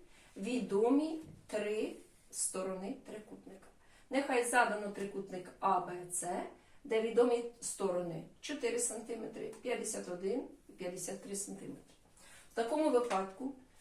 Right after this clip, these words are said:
задача розв'язується досить просто, якщо ви знаєте формулу Герона. Площа трикутника дорівнює корінь квадратний з добутку П маленьке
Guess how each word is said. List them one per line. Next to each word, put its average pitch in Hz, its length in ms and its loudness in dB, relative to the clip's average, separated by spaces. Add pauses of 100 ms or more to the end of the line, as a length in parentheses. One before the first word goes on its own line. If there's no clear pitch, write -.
(300)
задача 220 580 4
розв'язується 202 840 -2 (360)
досить 240 420 4
просто, 254 460 0 (160)
якщо 196 500 -2 (100)
ви 185 160 -4
знаєте 233 480 -2
формулу 214 760 -2 (120)
Герона. - 380 -4 (460)
Площа 269 520 4
трикутника 254 720 -2
дорівнює 190 560 -4 (140)
корінь 302 460 2
квадратний 180 920 -4 (500)
з 208 220 -4
добутку 254 680 0 (340)
П 269 200 6
маленьке 202 800 0